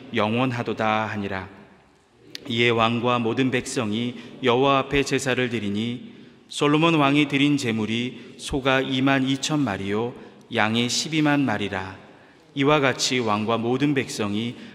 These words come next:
하나님의 전에 낙성식을 행하니라. 그때에 제사장들은 직분대로 모셔서고, 레위 사람도 여호와의 악기를 가지고 섰으니, 이 악기는 전에 다윗 왕이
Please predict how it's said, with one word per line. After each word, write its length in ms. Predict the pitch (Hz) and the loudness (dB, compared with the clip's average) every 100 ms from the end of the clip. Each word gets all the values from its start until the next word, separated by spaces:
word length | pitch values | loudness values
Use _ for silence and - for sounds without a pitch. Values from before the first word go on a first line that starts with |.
| - | -12
하나님의 600 | - 156 143 139 139 139 | -2 2 4 4 2 0
전에 340 | 135 127 131 | 0 0 0
낙성식을 880 | 123 110 - 135 135 - 120 127 131 | 0 -4 -2 -2 0 -2 -4 -4 -4
행하니라. 580 | 123 120 104 98 98 95 - - - _ _ _ - | -6 -6 -6 -6 -8 -10 -16 -20 -20 _ _ _ -8
그때에 640 | 120 123 113 113 113 113 - - - | -4 -2 -2 0 -2 -4 -12 -18 -12
제사장들은 640 | - 123 131 131 127 139 135 | -6 -2 0 2 2 0 0
직분대로 600 | 135 156 151 143 139 143 | -4 -2 0 2 2 0
모셔서고, 1080 | 113 104 131 - 104 - 107 113 - - - - - | 0 -2 -4 -6 -6 -6 -6 -8 -16 -20 -20 -14 -2
레위 280 | 117 131 | 0 2
사람도 540 | 131 135 131 127 135 127 | 0 0 0 0 2 2
여호와의 420 | 123 127 131 131 | 2 2 2 2
악기를 360 | 120 - 127 123 | 0 -2 -2 0
가지고 420 | 117 120 117 120 | -2 -4 -4 -6
섰으니, 680 | - 123 - 110 104 107 117 - - - _ - | -6 -8 -6 -6 -4 -6 -8 -18 -20 -20 _ -4
이 160 | 147 | 2
악기는 480 | 135 113 139 135 135 | 2 2 0 2 2
전에 420 | 123 113 113 110 | 0 -2 -2 -2
다윗 400 | 110 120 131 139 | -4 -2 0 -2
왕이 460 | 123 98 101 110 | -2 -4 -4 -4